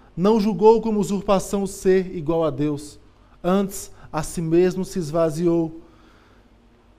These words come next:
assumindo a forma de servo, sendo obediente até a morte, e morte de cruz. Eis que obedecer é melhor que o sacrificar,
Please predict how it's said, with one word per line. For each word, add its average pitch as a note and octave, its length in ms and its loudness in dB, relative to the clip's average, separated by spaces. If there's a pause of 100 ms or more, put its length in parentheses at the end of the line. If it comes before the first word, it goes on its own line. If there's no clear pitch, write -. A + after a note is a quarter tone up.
(460)
assumindo F3 500 -2
a F#3 60 2
forma E3+ 320 -4
de D#3 100 -8
servo, C#3+ 480 -6
sendo D#3 340 -6
obediente D3 760 -4 (580)
até C3+ 260 -6
a C#3+ 60 -2
morte, B2+ 580 -8 (640)
e C#3 60 -6
morte B2+ 580 -6 (300)
de A2+ 140 -14
cruz. G#2+ 600 -16 (1800)
Eis E3+ 320 0
que - 120 -6
obedecer C#3 760 -4 (520)
é C#3 80 -8
melhor C3 380 -2
que C3 120 -10
o A#2+ 40 -6
sacrificar, B2+ 800 -12